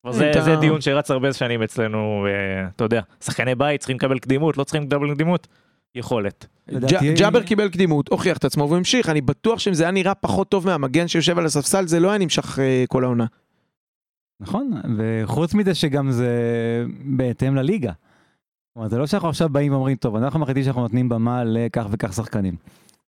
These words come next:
Speaker 3: תראה את בני יהודה, את קריית שמונה, את אשדוד, את כפר סבא, אה,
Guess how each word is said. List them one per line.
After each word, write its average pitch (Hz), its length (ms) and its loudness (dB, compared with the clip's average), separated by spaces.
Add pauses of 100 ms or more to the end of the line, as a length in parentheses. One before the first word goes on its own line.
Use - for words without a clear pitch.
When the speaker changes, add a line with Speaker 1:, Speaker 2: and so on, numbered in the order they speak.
Speaker 3:
תראה 123 200 -4
את 110 60 -6
בני 113 140 0
יהודה, 160 280 0
את 160 60 -2
קריית 107 280 -4
שמונה, 131 440 0
את 143 100 -6
אשדוד, 131 440 -2
את 117 80 -6
כפר 95 260 -8
סבא, 165 520 -4 (680)
אה, 104 640 -2